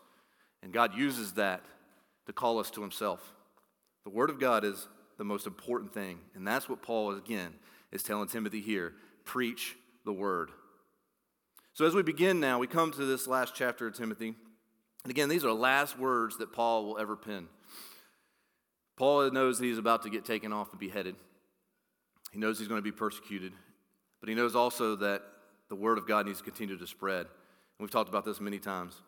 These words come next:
And so he's encouraging Timothy again for the one last time. He needs to urge on his protege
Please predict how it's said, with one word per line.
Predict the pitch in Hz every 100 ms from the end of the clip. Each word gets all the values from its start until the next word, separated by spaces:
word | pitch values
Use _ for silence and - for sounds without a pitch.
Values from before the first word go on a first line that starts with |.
| _ _ _ _ _
And | 107
so | 120
he's | 120
encouraging | 117 - 143 151 147
Timothy | 139 135 120 113
again | 110 107
for | 95
the |
one | 98 113 131
last | 127 120
time. | - 113 92 90 - - _ _ _ _ _ _ _
He | -
needs | 113 123 139 - - - _ -
to | 104 90 - _ _
urge | 135 165 151
on | 139 135
his | 123
protege | 123 113 98 90 85